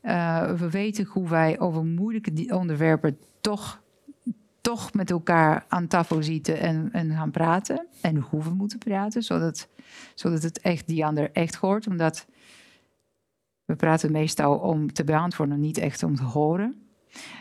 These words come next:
Ehm, en dat zijn allemaal vaardigheden die we moesten leren gedurende die crisis. Dus die crisis was eigenlijk het beste cadeautje die wij als relatie hebben gekregen.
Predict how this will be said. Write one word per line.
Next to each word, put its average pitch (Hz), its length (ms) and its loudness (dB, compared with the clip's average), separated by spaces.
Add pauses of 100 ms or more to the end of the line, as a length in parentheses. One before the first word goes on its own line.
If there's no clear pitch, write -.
(120)
Ehm, 156 680 -2 (140)
en 170 340 -2 (140)
dat 214 300 -4
zijn 202 240 -2
allemaal 214 380 -2
vaardigheden 185 680 0
die 170 480 -4
we 175 200 -2
moesten 185 580 0 (320)
leren 196 380 0
gedurende 170 500 0
die 156 140 -6
crisis. 214 500 -2
Dus 170 200 -2
die 175 160 -4
crisis 254 420 -4
was 160 220 2
eigenlijk 190 480 2
het 170 100 -2
beste 208 240 -2
cadeautje 185 420 0
die 165 120 0
wij 156 340 4 (300)
als - 180 0
relatie 196 420 2
hebben 147 180 4
gekregen. 139 640 0